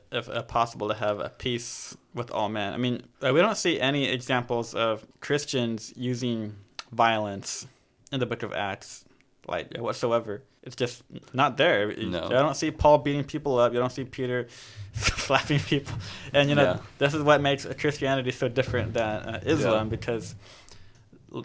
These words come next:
Speaker 1: think about how, uh, violent they are. Well, a lot of them are perishing by that same violence 'cause they're
Speaker 2: Yeah.
Speaker 1: violent. But
Speaker 2: And, and also, you could make a special concession for Christianity in self-defense. When we're being persecuted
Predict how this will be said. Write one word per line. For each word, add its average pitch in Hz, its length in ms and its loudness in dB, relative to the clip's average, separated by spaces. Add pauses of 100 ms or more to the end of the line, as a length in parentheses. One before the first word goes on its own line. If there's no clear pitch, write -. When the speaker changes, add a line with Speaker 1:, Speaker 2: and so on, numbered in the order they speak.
Speaker 1:
think 156 160 4
about 156 160 8
how, 156 220 8
uh, 127 140 4
violent 139 420 8
they 143 160 6
are. 107 160 6
Well, 113 180 4
a - 40 6
lot 139 180 10
of 139 40 8
them 135 160 4
are 123 180 6 (220)
perishing 143 460 4
by 123 160 8
that 123 200 6
same 127 220 0
violence 120 460 4
'cause 113 240 -6
they're 113 280 8 (360)
Speaker 2:
Yeah. 104 380 6
Speaker 1:
violent. 113 500 2
But 101 240 0
Speaker 2:
And, 131 140 10 (180)
and 151 160 10
also, 180 480 6
you 135 180 2
could 139 280 2
make 135 260 4
a 107 120 4
special 110 380 2
concession 98 840 -2 (200)
for 101 300 2
Christianity 95 960 -6 (320)
in 101 160 -4
self-defense. - 680 0 (260)
When 113 200 0
we're 139 120 6
being 143 320 0 (160)
persecuted 147 880 0